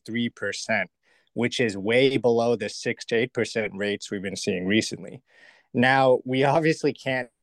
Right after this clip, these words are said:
declare victory against inflation here. This is just one data point. And we've seen a couple months this year where it looked like inflation was slowing down,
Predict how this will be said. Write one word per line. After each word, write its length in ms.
declare 260
victory 440
against 420
inflation 520
here. 140
This 180
is 60
just 300
one 260
data 300
point. 280
And 140
we've 120
seen 200
a 60
couple 420
months 420
this 320
year 240
where 180
it 100
looked 360
like 240
inflation 560
was 140
slowing 360
down, 360